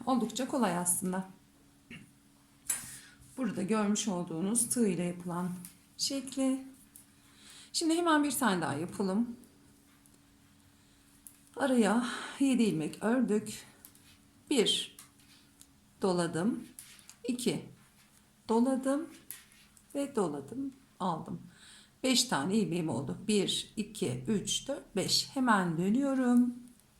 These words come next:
Bir tane daha yapmak istiyorum sizlerle. Ki olayın, yani modelin mantığını bu şekilde çözebilirsiniz. Birinci sıramı gittim.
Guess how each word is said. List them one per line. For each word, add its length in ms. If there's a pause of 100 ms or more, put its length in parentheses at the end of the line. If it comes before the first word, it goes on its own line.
(1120)
Bir 140
tane 220
daha 200
yapmak 340
istiyorum 440
sizlerle. 720 (1900)
Ki 320 (440)
olayın, 480 (1200)
yani 220
modelin 360
mantığını 720
bu 60
şekilde 460
çözebilirsiniz. 1000 (2000)
Birinci 300
sıramı 460
gittim. 380